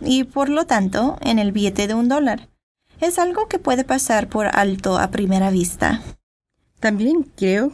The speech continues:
Speaker 2: que es interesante que el águila sostenga un pergamino con el pico donde se la-, lee la frase "E pluribus unum". En latín significa "de muchos uno".
Speaker 1: Sorprendentemente, el gran sello no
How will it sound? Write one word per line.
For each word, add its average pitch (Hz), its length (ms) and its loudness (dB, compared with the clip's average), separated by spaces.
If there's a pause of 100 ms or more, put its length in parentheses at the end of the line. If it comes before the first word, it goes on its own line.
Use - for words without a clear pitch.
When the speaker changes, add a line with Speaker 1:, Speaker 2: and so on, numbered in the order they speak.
Speaker 2:
que 190 100 0
es 170 100 0
interesante 170 580 0
que 185 120 -2
el 151 100 2
águila 185 340 2
sostenga 165 500 0
un 185 140 2
pergamino 151 720 2 (240)
con 165 160 2
el 156 80 2
pico 175 340 -2
donde 175 320 2
se 151 200 -2
la-, 151 240 0
lee 156 240 2
la 175 120 2
frase 165 440 0 (400)
"E 165 100 0
pluribus 180 560 -2
unum". 165 300 0 (580)
En 165 180 0
latín 202 480 0
significa 185 920 0 (140)
"de 175 80 0
muchos 170 400 0
uno". 156 280 0 (800)
Speaker 1:
Sorprendentemente, 254 1500 0 (500)
el 233 160 2
gran 226 320 0
sello 226 460 0
no 285 240 2